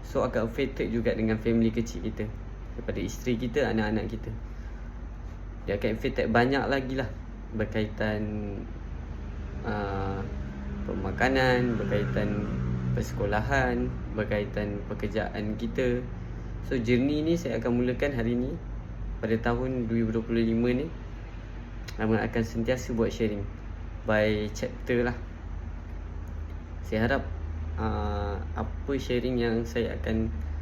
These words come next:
start mula buat ni akan dapat dimanfaatkan oleh ramai orang, InsyaAllah.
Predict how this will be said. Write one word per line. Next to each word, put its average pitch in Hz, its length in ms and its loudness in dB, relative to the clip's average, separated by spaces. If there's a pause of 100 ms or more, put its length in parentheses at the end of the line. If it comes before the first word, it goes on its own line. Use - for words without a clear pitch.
(140)
start - 400 2 (240)
mula 117 320 4
buat 120 240 4
ni 156 240 0 (1800)
akan 123 640 4
dapat 127 400 0
dimanfaatkan 117 720 0
oleh 110 320 0
ramai 113 400 2
orang, 107 240 -2 (1700)
InsyaAllah. 101 540 -2